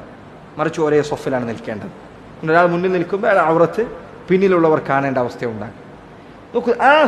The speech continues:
സന്ദർഭത്തിലൊരു ഫുഖഹാക്കൾ പറയുകയാണ്, നിസ്കാരത്തിൻ്റെ പ്രാധാന്യം പറയുന്നതിനോട് എത്രയും പറഞ്ഞത്,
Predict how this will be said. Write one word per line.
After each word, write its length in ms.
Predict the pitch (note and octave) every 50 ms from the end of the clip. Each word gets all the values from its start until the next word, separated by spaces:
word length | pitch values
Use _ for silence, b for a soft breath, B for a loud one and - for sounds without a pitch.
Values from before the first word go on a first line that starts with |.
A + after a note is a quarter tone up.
| - -
സന്ദർഭത്തിലൊരു 760 | A#3 C#4 D4 D#4 C#4+ D4+ C#4+ C4+ C4+ C4 C4 B3 B3+ B3 A#3 G#3 G3+
ഫുഖഹാക്കൾ 560 | G#3+ - A3 G3+ A3+ C4 C4+ B3 - B3 G#3 F3+ G3
പറയുകയാണ്, 460 | G#3 A3 A3 A3+ G3 G3 F3 E3 F#3 G3
നിസ്കാരത്തിൻ്റെ 540 | F3+ - - C4+ D#4+ D4+ C4+ G#3 C4+ B3+ - -
പ്രാധാന്യം 500 | G#3 G#3+ A#3 B3 B3+ C#4 D4 D4 D4 B3+ C4
പറയുന്നതിനോട് 420 | B3 A#3+ A#3 A#3 A3+ A3+ G#3+ G3+ F#3+
എത്രയും 260 | - - G#3+ G#3+ F3 D#3+
പറഞ്ഞത്, 280 | D3 C3 A2+ A2 G2+